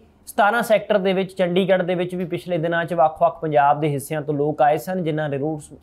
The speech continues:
ਰੋਸ ਮੁਜ਼ਾਹਰਾ ਕੀਤਾ ਕਿ ਸਾਡੇ ਨਾਲ ਠੱਗੀ ਵੱਜੀ ਹੈ। ਕਈ ਪੈਸੇ ਲੁੱਟ ਲਏ ਗਏ, ਕਈਆਂ ਤੋਂ ਪੱਚੀ ਹਜ਼ਾਰ, ਕਈਆਂ ਤੋਂ ਤੀਹ ਹਜ਼ਾਰ ਤੇ ਕਈਆਂ ਤੋਂ ਲੱਖਾਂ ਦੇ ਹਿਸਾਬ ਨਾਲ।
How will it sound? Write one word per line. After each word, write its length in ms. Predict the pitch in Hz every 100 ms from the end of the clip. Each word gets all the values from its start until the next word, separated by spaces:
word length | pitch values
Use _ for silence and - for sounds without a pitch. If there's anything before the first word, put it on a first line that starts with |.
| -
ਰੋਸ 260 | 151 208 202
ਮੁਜ਼ਾਹਰਾ 380 | 160 160 165
ਕੀਤਾ 380 | 156 147 127 185
ਕਿ 100 | 180
ਸਾਡੇ 300 | 160 139 131
ਨਾਲ 160 | 139 185
ਠੱਗੀ 360 | 160 127 120
ਵੱਜੀ 340 | 120 120 175 170
ਹੈ। 200 | 123 - _ _
ਕਈ 220 | 202 208 208
ਪੈਸੇ 360 | 208 175 170
ਲੁੱਟ 240 | 156 139 160
ਲਏ 180 | 170
ਗਏ, 180 | 135 110
ਕਈਆਂ 320 | 104 135 139
ਤੋਂ 140 | 131 123
ਪੱਚੀ 320 | 143 - 190
ਹਜ਼ਾਰ, 280 | 196 190 180
ਕਈਆਂ 320 | - 151 143
ਤੋਂ 140 | 127
ਤੀਹ 240 | 110 190 202
ਹਜ਼ਾਰ 260 | 185 165
ਤੇ 140 | 160 156
ਕਈਆਂ 280 | 151 143 135
ਤੋਂ 120 | 135
ਲੱਖਾਂ 340 | 156 160 175
ਦੇ 60 | 143
ਹਿਸਾਬ 340 | 117 131 107
ਨਾਲ। 200 | 104 85